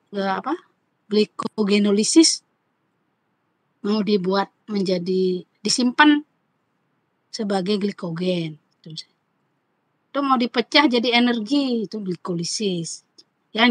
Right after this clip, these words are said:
jelas, eh, glukosa yang ada di luar s-, di luar sel itu, yang masih ada di darah itu, yang ada di dalam aliran darah itu harus diambil oleh sel itu, masuk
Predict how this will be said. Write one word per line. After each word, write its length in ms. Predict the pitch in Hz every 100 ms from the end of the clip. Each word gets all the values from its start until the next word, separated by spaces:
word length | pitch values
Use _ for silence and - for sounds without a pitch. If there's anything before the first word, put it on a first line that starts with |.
| 214
jelas, 200 | 233 359 - _ _ _ _ _ _ -
eh, 160 | 214 190
glukosa 580 | 214 226 233 220 285 302
yang 140 | 269
ada 240 | 233 214 208
di 400 | 202 196 196 190
luar 400 | 190 190 180 175
s-, 480 | - - - - _
di 140 | 202 196
luar 320 | 190 185 170
sel 320 | - 208 175
itu, 240 | 165 - 214
yang 140 | 208
masih 240 | 190 175 -
ada 220 | 180 180
di 80 | 175
darah 400 | 170 151 165 156
itu, 400 | 156 - 160 262 - _ _ _ _ _ _ _ _ _ _ _ _
yang 160 | 170 175 165
ada 100 | 170
di 80 | 170
dalam 220 | 170 165 -
aliran 260 | 175 165 165
darah 200 | 165 156
itu 100 | 170
harus 200 | 220 220 214
diambil 480 | - 196 196 254 226
oleh 160 | 180 185
sel 300 | - 190 170
itu, 240 | 165 - 147 _ _ _ _ -
masuk 340 | 185 - 208